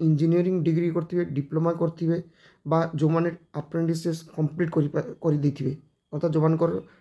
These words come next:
ଟ୍ରେଡ୍ ଆପ୍ରେଣ୍ଟିସ୍ଟା କମ୍ପ୍ଲିଟ୍ ହେଇଯାଇଛି, ସେମାନେ ଆପ୍ଲାଏ କରିପାରିବେ ନାହିଁ ବା ସେମାନେ ଏ-, ଏଲିଜିବଲ୍ ନୁହଁ ଏଥିପାଇଁ ଆପ୍ଲାଏ କରିବା ପାଇଁ। only ଯେଉଁମାନେ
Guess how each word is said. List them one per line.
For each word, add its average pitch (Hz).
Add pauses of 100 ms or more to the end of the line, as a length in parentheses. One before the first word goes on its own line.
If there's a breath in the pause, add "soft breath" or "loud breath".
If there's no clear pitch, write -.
(160 soft breath)
ଟ୍ରେଡ୍ 156
ଆପ୍ରେଣ୍ଟିସ୍ଟା 165 (380 soft breath)
କମ୍ପ୍ଲିଟ୍ 160
ହେଇଯାଇଛି, 147 (260 soft breath)
ସେମାନେ 160 (100)
ଆପ୍ଲାଏ 165
କରିପାରିବେ 151
ନାହିଁ 135 (200)
ବା 175
ସେମାନେ 165 (200)
ଏ-, - (100)
ଏଲିଜିବଲ୍ 156
ନୁହଁ 131 (380 soft breath)
ଏଥିପାଇଁ 156 (440 soft breath)
ଆପ୍ଲାଏ 151
କରିବା 135
ପାଇଁ। 131 (340 soft breath)
only 196
ଯେଉଁମାନେ 196